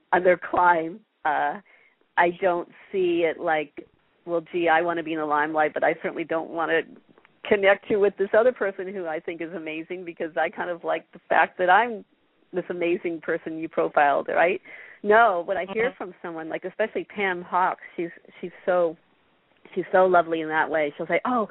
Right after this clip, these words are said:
Speaker 1: you know, who I'd love you to profile is so-and-so. Have you seen their work?" Um, you know, and, and I'll get that so often from somebody who I can't, "Oh, I would love to hear what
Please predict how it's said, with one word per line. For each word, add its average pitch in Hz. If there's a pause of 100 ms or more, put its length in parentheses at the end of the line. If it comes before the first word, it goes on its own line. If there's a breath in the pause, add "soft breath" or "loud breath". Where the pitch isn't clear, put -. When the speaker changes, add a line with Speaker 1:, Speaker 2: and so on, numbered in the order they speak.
(280 loud breath)
Speaker 1:
you 214
know, 214
who 240
I'd 214
love 233
you 226
to 202 (180)
profile 196
is 190
so-and-so. 220
Have 185
you 202
seen 208
their 196
work?" 220 (560 loud breath)
Um, 160 (400 soft breath)
you 190
know, 160
and, 190
and 185
I'll 180
get 196
that 131 (440)
so 226
often 196
from 160 (100)
somebody 156
who 156 (100)
I 226
can't, -
"Oh, 233
I 220
would 220
love 233
to 226
hear 196
what 190